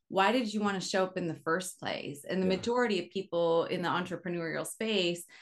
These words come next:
Speaker 1: started that because they wanted to help people, right? So
Speaker 2: Yeah.
Speaker 1: getting back to, like, that's how you're showing up, and helping people is not dependent on how cool your hair looks, <laughs> you know?
Speaker 2: Yeah, yeah.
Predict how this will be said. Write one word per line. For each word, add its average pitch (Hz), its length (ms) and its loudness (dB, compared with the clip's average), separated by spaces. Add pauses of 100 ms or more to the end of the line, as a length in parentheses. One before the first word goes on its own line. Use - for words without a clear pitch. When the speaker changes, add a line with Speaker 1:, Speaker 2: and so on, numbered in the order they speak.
(680)
Speaker 1:
started 233 480 6
that 160 180 6
because 190 180 -2
they 196 80 2
wanted 175 220 -2
to 160 80 0
help 196 240 2
people, 165 420 -4
right? 175 460 4
So - 160 2
Speaker 2:
Yeah. 190 80 4
Speaker 1:
getting 208 320 4
back 180 280 4
to, 196 120 -6
like, 170 260 0
that's 214 240 4
how 196 100 0
you're 170 180 -2
showing 165 420 -4
up, 156 380 0
and 175 160 0
helping 214 480 4
people 165 540 0
is 170 220 -2
not 175 340 2
dependent 165 580 -2
on 156 240 0
how 151 420 0
cool 185 220 0
your 151 140 -2
hair 170 220 2
looks, 90 360 -2
<laughs> - 180 0
you 277 80 10
know? 220 240 8
Speaker 2:
Yeah, 233 200 8
yeah. 110 120 0